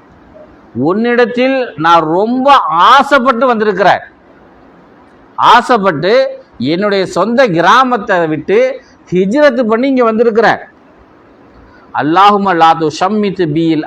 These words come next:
அப்தத்தல் அவ்சான்", மீண்டும் என்னை சிலை வணக்கத்தின் பக்கம் சேர்த்து விடாதே. ஏன்னா அந்த பக்கம் பழையபடி நான் போகிற மாதிரியான சூழ்நிலையை எனக்கு நீ ஏற்படுத்தி விடாதே. "வலா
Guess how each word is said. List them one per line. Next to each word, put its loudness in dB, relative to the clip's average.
அப்தத்தல் -4
அவ்சான்", 0
மீண்டும் -2
என்னை -4
சிலை -2
வணக்கத்தின் -4
பக்கம் -2
சேர்த்து -4
விடாதே. -4
ஏன்னா -4
அந்த -4
பக்கம் -6
பழையபடி 0
நான் 0
போகிற 2
மாதிரியான 0
சூழ்நிலையை 0
எனக்கு -2
நீ -2
ஏற்படுத்தி 2
விடாதே. 0
"வலா 4